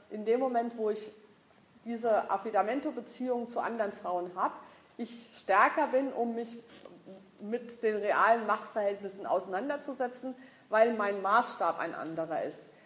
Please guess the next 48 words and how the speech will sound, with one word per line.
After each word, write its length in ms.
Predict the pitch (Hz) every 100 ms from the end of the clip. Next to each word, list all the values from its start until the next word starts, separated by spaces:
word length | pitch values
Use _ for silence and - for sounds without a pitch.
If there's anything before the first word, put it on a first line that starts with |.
| -
Ich 100 | 202
erkläre 320 | 220 214 233 269
euch 80 |
das 160 | 269 247
an, 240 | 226 226 -
am 180 | 202 214
Beispiel 380 | 202 240 233 220
meiner 340 | 190 254 285
Arbeit. 380 | 190 240 233 233
Ich 100 | 220 -
bin 180 | 190 185 185 -
zum 240 | 202 185 - -
Buchautorin 640 | 226 - 170 - 262 240 226
und 160 | 196
Journalistin. 640 | - 190 175 - - 302 339 349 - - 160 -
Das 160 | 208
heißt, 220 | 226 214 -
ich 140 | - 233
bin 180 | 247 233
mit 160 | 220
dem, 220 | 226 254
was 180 | 214 208
ich 100 | 214
tue, 380 | - 254 294 294
immer 380 | 240 247 254 233
da, 200 | 208 208
wieder 200 | 240 233
damit 320 | 202 208 -
konfrontiert, 600 | 214 214 196 190 247 220
dass 140 | 180
es 140 | 190 -
Macht 260 | 208 -
in 80 | 254
der 160 | 226 190
Welt 220 | 170 170
gibt. 200 | 302 -
Zum 140 | 190
Beispiel 420 | 175 160 - 180 175 - - - -
Redakteure, 760 | 196 175 170 - 262 262 240
die 260 | 214 196 196 185
ihre 280 | 202 190 117
eigenen 540 | 185 226 226 214 208
Regeln 400 | 208 220 220 214
haben, 220 | 202 196 185
die 100 | 180
zum 140 | 180
Beispiel 300 | 170 175 190
keine 400 | - 175 180